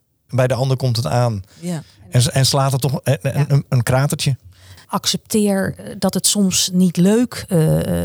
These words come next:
Speaker 3: gaat zijn, vind ik toch ook wel een hele mooie. Ik, we leven best wel in een samenleving waar we bezig zijn met optimaliseren van je welzijn. Ja, en, eh, er zijn ook momenten die, die niet zo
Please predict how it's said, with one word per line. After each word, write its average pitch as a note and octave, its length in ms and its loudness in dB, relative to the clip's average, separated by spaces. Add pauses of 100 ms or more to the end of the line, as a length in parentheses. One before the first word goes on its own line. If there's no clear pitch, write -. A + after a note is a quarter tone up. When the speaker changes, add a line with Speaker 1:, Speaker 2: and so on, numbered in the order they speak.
(220)
Speaker 3:
gaat E3 340 -2
zijn, E3 400 0 (320)
vind A#3+ 240 -2
ik G3+ 100 -4
toch - 220 -2
ook A3+ 200 -2
wel D#3 120 -2
een D3 100 -6
hele C#3+ 260 0
mooie. D3 520 0
Ik, G3+ 260 -12 (140)
we G3 80 -8
leven F3+ 320 -2
best G3 220 -6
wel G3+ 120 2
in F3+ 120 0
een E3+ 80 2
samenleving E3 960 0
waar E3+ 240 0
we D#3+ 480 0
bezig F#3 380 0
zijn E3 180 0
met D#3+ 220 -2
optimaliseren E3+ 1000 2
van D#3+ 460 -2
je D3+ 120 -2
welzijn. G3+ 880 2
Ja, F#3+ 200 -2
en, F#3+ 360 -4
eh, - 80 -18 (340)
er G3 120 2
zijn F#3+ 240 2
ook A3 140 -2
momenten F3+ 540 2
die, E3+ 340 2
die E3+ 140 0
niet F#3+ 420 4
zo D3 280 0